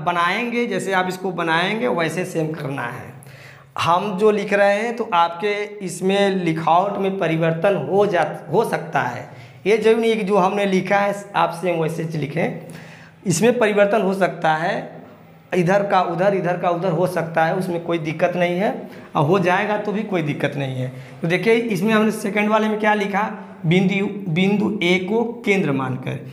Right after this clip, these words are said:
इसको हमने केंद्र मान लिया। जब सुई यहाँ पे रखेंगे, ये वाली जब सुई रखेंगे यहाँ पे, तो इसको केंद्र मान लिए और इसका आधा से अधिक दूरी ले लिया,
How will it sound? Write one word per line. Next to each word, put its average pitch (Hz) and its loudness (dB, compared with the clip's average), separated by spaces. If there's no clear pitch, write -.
इसको 170 2
हमने 196 2
केंद्र 190 2
मान 196 0
लिया। 202 4
जब 196 0
सुई 190 -2
यहाँ 180 0
पे 175 -2
रखेंगे, 160 0
ये 160 -4
वाली 165 2
जब 165 -2
सुई 160 -2
रखेंगे 151 2
यहाँ 127 0
पे, 143 -2
तो - -6
इसको 180 4
केंद्र 247 4
मान 240 0
लिए 214 -2
और 180 4
इसका 185 0
आधा 190 2
से 208 -2
अधिक 180 0
दूरी 214 2
ले 240 8
लिया, 208 2